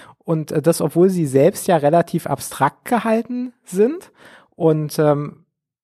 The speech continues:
wie gesagt, für uns war es auch total <laughs> wichtig, zu dieser Erkenntnis zu gelangen, dass, äh, wir im Data Science Kontext ja auch Software entwickeln, also dass es beides, datengetriebenes Arbeiten und Software Development ist.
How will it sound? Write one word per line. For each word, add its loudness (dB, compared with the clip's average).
wie -6
gesagt, -4
für -4
uns 0
war 2
es -2
auch -2
total -8
<laughs> -2
wichtig, 0
zu -8
dieser 0
Erkenntnis -2
zu -10
gelangen, -2
dass, -2
äh, 0
wir 0
im -6
Data 0
Science -4
Kontext -2
ja 0
auch 0
Software -2
entwickeln, 0
also -4
dass -6
es -10
beides, 0
datengetriebenes -6
Arbeiten 2
und 2
Software -2
Development -2
ist. -2